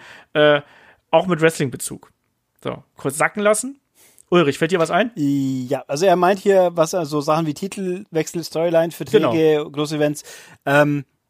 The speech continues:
Speaker 2: hab ich selber nicht gesehen, aber auch nur drüber gelesen. Ähm, ich glaube,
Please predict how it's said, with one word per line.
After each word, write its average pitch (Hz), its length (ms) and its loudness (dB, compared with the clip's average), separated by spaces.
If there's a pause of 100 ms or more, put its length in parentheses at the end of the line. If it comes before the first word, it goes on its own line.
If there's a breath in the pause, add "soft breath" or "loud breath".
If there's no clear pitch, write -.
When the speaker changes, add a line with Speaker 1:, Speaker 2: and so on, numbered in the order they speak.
(360)
Speaker 2:
hab 165 200 2
ich - 340 -8
selber 185 340 2
nicht 196 240 -6
gesehen, 170 640 -2
aber 156 200 -2
auch 151 100 -2
nur 165 100 -2
drüber 156 220 -8
gelesen. 170 680 -4
Ähm, 151 520 -2
ich - 240 -18
glaube, 196 580 2